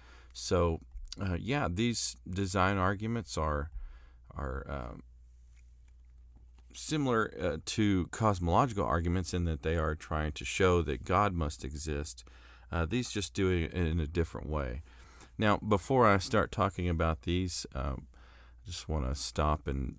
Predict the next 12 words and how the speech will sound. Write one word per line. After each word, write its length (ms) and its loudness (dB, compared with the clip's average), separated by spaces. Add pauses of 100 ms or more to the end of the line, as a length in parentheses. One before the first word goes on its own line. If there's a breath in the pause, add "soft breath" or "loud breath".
(100)
look 280 0
at 120 4
our, 360 2 (320)
uh, 200 -2
Bible 400 4
passage 580 -2
for 420 0 (420 loud breath)
the 60 4
next 280 2
couple 340 2
lectures. 580 2 (560 loud breath)
Uh, 200 -2